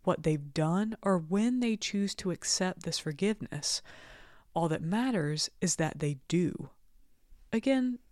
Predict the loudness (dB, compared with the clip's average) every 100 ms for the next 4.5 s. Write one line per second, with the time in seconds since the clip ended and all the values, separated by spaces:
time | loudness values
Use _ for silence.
0 | -2 0 2 2 2 0 0 2 2 0
1 | 0 2 2 0 -2 0 0 0 0 0
2 | 0 0 -2 -2 -2 -2 -4 0 -2 -2
3 | -12 -20 -20 -20 -2 0 4 2 2 -2
4 | 0 0 -2 -4